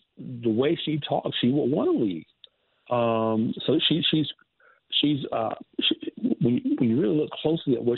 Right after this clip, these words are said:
she's saying, it's very contradictory, um, of, uh, of, uh, her words are contradictory to the, the life she's been afforded, uh, by God's grace to be able to live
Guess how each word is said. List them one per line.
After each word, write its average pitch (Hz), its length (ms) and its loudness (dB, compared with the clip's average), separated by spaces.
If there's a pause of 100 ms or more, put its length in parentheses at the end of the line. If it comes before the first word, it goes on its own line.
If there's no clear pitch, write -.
she's 107 240 0
saying, 117 320 0
it's 110 200 0
very 143 300 2
contradictory, 110 920 -2 (420)
um, 107 540 0
of, 101 320 0
uh, - 300 0
of, 107 300 -2
uh, 104 120 2 (100)
her 113 120 2
words 135 320 2
are 107 140 0
contradictory 110 680 0
to 113 80 0
the, 101 220 -2 (360)
the 107 80 2
life 113 340 2 (160)
she's 110 160 0
been 107 160 2
afforded, 107 480 0 (520)
uh, 101 140 -2
by 107 180 0
God's 113 400 0
grace 113 340 2
to 107 80 -4
be 110 160 0
able 98 220 0
to 107 60 4
live 127 140 2